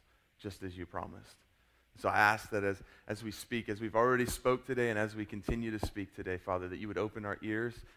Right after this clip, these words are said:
to hear you, our hearts to receive you, our minds to be able to understand, that our lives would be good soil, God, that, that, that we would be the good soil we just read about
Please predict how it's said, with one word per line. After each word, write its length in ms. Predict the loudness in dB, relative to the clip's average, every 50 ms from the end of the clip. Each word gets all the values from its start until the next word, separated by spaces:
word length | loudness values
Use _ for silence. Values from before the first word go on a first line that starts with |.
| -10 -8
to 60 | -6
hear 260 | -4 -2 0 0 0
you, 320 | 0 -2 -4 -6 -8 -8 -10 -14 _ _ _ _ _ _ _ _ _ _ -2
our 100 | -2 -2
hearts 480 | -2 2 6 6 6 6 6 2 -6
to 120 | -10 -8 -6
receive 420 | -6 -6 -6 -4 -4 -4 -4 -2
you, 100 | 0 0
our 80 | 0 2
minds 420 | 2 2 2 2 2 0 -2 -6 -12
to 100 | -12 -6
be 100 | -2 -2
able 160 | 0 0 -2
to 140 | -6 -6 -6
understand, 680 | -6 -4 -4 -4 -4 -4 -6 -8 -6 -4 -4 -4 -4 -8 -12 -16 _ _ _ _ _ _ _ _ _ _ _ _ _ _ _ _ _ _ _ _ _ _ _ _ _ _ _ _ 0
that 140 | 2 4 6
our 80 | 6
lives 400 | 8 8 10 10 10 8 6 2
would 100 | -4 -8
be 80 | -6 -6
good 220 | -4 -4 -6 -6
soil, 340 | -6 -8 -6 -4 -4 -4 -6
God, 240 | -4 -4 -6 -4 -6
that, 260 | -6 -10 -12 -12 -8
that, 220 | -6 -6 -4 -2
that 200 | -2 -2 -2 0
we 180 | 0 2 2 2
would 320 | 2 2 0 0 0 0
be 180 | -4 -6 -6 -4
the 140 | -4 -6 -8
good 320 | -8 -4 -4 -2 -2 -4
soil 340 | -6 -8 -4 -2 0 0 0
we 160 | -2 -4 -8
just 320 | -8 -6 -6 -8 -8 -6 -6
read 160 | -4 -4 -4
about 300 | -4 -6 -8 -10 -12